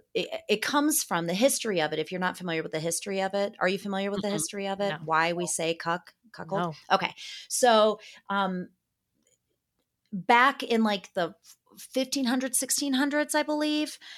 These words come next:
Speaker 1: um, might be fourteen hundreds, fifteen hundreds, there were naturalists who were studying birds, and I'm a bird nerd, so I never thought that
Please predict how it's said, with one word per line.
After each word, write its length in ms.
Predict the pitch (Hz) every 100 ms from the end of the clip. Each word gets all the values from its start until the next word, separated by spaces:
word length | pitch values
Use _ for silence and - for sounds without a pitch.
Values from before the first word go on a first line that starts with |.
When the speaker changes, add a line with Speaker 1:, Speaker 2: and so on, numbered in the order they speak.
| - - -
Speaker 1:
um, 380 | 196 190 190
might 140 | 196 208
be 100 | 185
fourteen 400 | - 175 170 156
hundreds, 340 | 151 151 147
fifteen 300 | 160 143 160
hundreds, 460 | 147 160 151 147 - - - -
there 220 | 196 185
were 260 | 190 190 180
naturalists 840 | 185 190 - 214 196 185 180 -
who 340 | 180 175 170 165
were 380 | 170 165 165 - -
studying 460 | - 185 202 240 180
birds, 460 | 160 143 147 180
and 80 | 180
I'm 120 | 170
a 40 | 185
bird 400 | 151 170 165 143
nerd, 220 | 135 147
so 100 | 170
I 60 | 165
never 240 | 180 185
thought 400 | - 175 165 170
that 320 | 170 156 151